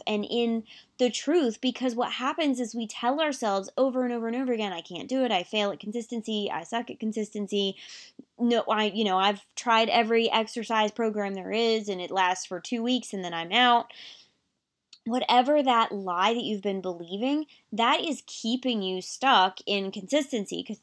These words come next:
again, our fear center of our brain is trying to keep you safe, and it can't tell the difference between real fear and perceived fear. So when you are inconsistent, your brain's like, "Okay, but we're safe here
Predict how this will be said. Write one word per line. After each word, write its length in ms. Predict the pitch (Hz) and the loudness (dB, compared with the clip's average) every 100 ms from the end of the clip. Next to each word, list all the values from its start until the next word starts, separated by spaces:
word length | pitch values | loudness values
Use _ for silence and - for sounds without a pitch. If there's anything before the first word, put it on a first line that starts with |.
| - | -8
again, 420 | 226 277 247 190 - | -2 2 2 0 0
our 180 | 214 202 | 2 2
fear 320 | - 269 294 | 0 0 0
center 300 | 277 277 247 | 0 0 0
of 80 | 220 | -2
our 80 | 196 | -2
brain 240 | 190 185 | -2 -4
is 80 | 175 | -6
trying 260 | 196 185 | -6 -6
to 100 | 185 | -8
keep 240 | - 214 - | -10 -10 -8
you 100 | 190 | -10
safe, 640 | - - 165 190 254 - _ _ _ - | -10 -4 -2 -2 -6 -16 _ _ _ -6
and 100 | 208 | -6
it 100 | - | -4
can't 260 | 226 214 | -4 -4
tell 160 | - 254 | -4 -2
the 100 | 277 | 0
difference 680 | 226 339 349 202 185 - - - - | 0 0 0 -2 -2 -4 -14 -20 -12
between 340 | 220 247 220 | -6 -2 -2
real 260 | 196 220 247 | 0 2 2
fear 340 | 240 247 226 | 0 -2 0
and 180 | 226 202 | -2 -6
perceived 480 | - 180 - 175 160 | -10 -12 -8 -10 -10
fear. 380 | - 101 - - _ - - | -12 -12 -12 -14 _ -20 -18
So 360 | - 247 214 - _ | 2 4 4 -2 _
when 360 | 214 214 254 311 | -4 0 2 4
you 220 | 330 320 | 4 4
are 160 | 269 | 4
inconsistent, 1160 | 262 220 233 247 214 208 - 285 349 - 185 170 | 2 -2 -2 -4 -4 -6 -4 -4 -6 -4 -4 -2
your 100 | 208 | -2
brain's 260 | 196 220 220 | 0 0 0
like, 180 | 196 | 0
"Okay, 240 | - 277 277 | 0 2 2
but 180 | 214 139 | 0 -4
we're 100 | 208 | -6
safe 380 | - 247 247 | 0 0 0
here 340 | - 143 - | -4 -8 -8